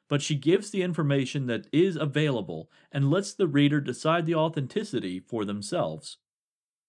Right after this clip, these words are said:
Her follow-up is quite interesting, though. She points out that the reader can create their own tree divination system and their own tree calendar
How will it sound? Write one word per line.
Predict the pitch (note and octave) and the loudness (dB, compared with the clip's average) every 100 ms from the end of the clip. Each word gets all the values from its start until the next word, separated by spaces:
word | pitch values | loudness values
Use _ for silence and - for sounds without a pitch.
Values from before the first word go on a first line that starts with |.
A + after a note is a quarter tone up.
| _ _ _ | _ _ _
Her | - | -4
follow-up | C#3+ A#3 D4+ C#3+ G#2 | 0 2 4 2 0
is | G#2+ - | -2 0
quite | C3 A2 | 2 4
interesting, | G3+ G3+ - F#2+ E2+ | 2 -2 -6 -8 -8
though. | D2 - _ _ _ _ _ _ | -10 -14 _ _ _ _ _ _
She | - | -6
points | E3+ - C4+ A#3+ | -4 0 0 2
out | G3+ D3 - | 0 0 2
that | C#3+ C#3+ | 0 2
the | C#3+ | 2
reader | B2+ A3 C#4 C#4 | 2 2 2 0
can | C4+ F3 | 0 -2
create | D3+ D#3 D#3+ E3 | 0 2 2 0
their | C3+ - | -2 -2
own | C3 D#3+ G3 | -2 0 0
tree | F3 - G3+ | -2 -2 -2
divination | E3 - F#3 C#3+ F#3 G3 A2 F#2 | 0 4 4 4 0 -2 -6 -6
system | - F#2+ - E2 A2+ - _ _ | -4 -6 -6 -10 -10 -14 _ _
and | C3 | 0
their | C#3+ C#3 C#3 | 2 2 2
own | D3 F3 | 2 2
tree | D#3+ F3 C#3+ | 0 2 2
calendar | - - G3+ F#3 G2+ E2+ D#2+ | 0 -6 -2 -2 -4 -6 -10